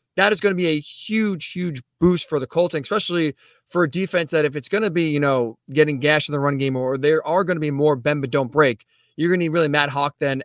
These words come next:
extra, you know, have extra importance on those punts, which I thought, like you said, he did a great, great job. And frankly, uh, you know, if you wanna call it this, the Colts got lucky with everything that's gone on.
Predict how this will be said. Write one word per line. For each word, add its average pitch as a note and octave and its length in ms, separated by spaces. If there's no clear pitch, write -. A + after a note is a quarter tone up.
extra, E3 460
you C#3 100
know, C3 80
have C#3 240
extra D#3 280
importance D3+ 480
on G3+ 160
those A3 160
punts, B3 260
which F3 100
I F#3+ 100
thought, G#3+ 180
like G3 140
you - 20
said, A#3+ 200
he F#3+ 220
did F#3+ 160
a D#3+ 80
great, D#3 640
great F3 220
job. F3+ 280
And E3+ 240
frankly, C#4 760
uh, B3 180
you G#3 140
know, G3+ 80
if E3+ 100
you G3+ 80
wanna G#3 160
call G3 280
it F3 100
this, G3+ 180
the F#3 80
Colts F#3 260
got E3+ 140
lucky E3+ 300
with E3+ 240
everything E3 400
that's D3 180
gone D3 240
on. G#3 320